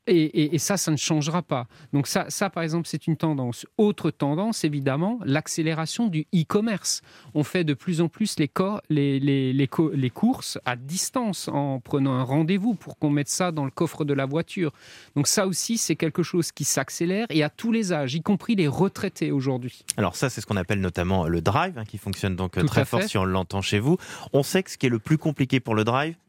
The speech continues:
Speaker 2: c'est la première commande ? Parce que pour beaucoup de gens, ça paraît très compliqué. Vous aviez fait, vous comme les autres, un bond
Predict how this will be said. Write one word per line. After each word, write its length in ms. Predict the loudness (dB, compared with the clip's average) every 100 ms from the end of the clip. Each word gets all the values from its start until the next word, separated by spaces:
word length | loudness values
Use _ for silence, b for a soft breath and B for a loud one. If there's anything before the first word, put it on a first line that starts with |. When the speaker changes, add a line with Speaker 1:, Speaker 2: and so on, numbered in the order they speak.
| _
Speaker 2:
c'est 60 | 0
la 80 | 0
première 360 | 0 -2 -2
commande ? 320 | -2 -2 -4
Parce 160 | -6 -6
que 80 | -4
pour 220 | -2 0
beaucoup 300 | 0 2 0
de 40 |
gens, 140 | 0 0
ça 160 | -2
paraît 240 | -4 -2 -2
très 160 | -2
compliqué. 400 | 0 0 2 2
Vous 160 | 2 4
aviez 180 | 2 2
fait, 200 | 2 0
vous 180 | 0 0
comme 240 | 0 2
les 180 | 2 2
autres, 160 | 0 -2 B B B 0
un 160 | 2
bond 200 | 2 0